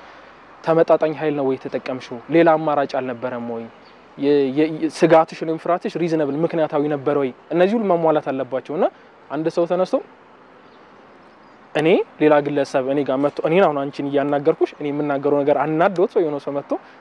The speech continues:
ከካሜራማናችን አንዱ እኔም ቢመታኝ መጥቶኝ ወደ ቦታ ብሄድ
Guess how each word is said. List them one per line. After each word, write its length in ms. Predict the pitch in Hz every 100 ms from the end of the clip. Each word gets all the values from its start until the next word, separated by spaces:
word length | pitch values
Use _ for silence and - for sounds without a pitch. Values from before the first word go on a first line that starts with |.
| -
ከካሜራማናችን 880 | - 151 156 147 135 135 139 151 151
አንዱ 260 | 151 190 196 392 - - - - -
እኔም 240 | 190 214 170
ቢመታኝ 460 | 156 135 131 165 508 - - - - - - - - - -
መጥቶኝ 280 | 160 160 247
ወደ 140 | 196 185
ቦታ 240 | 185 175 143
ብሄድ 240 | 156